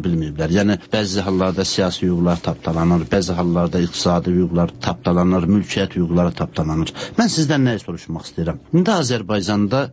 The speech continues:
doqquz nəfər, e, jurnalist həbsxanadadır. Onlardan biri də bu həftə Azadlıq qəzetinin redaktoru Qənimət Zahid həbs edildi. Artıq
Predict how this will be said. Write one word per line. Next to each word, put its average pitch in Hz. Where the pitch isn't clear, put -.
doqquz 131
nəfər, 98
e, 87
jurnalist 98
həbsxanadadır. 78
Onlardan 120
biri 104
də 104
bu 101
həftə 101
Azadlıq 101
qəzetinin 92
redaktoru 95
Qənimət 104
Zahid 92
həbs -
edildi. 73
Artıq 170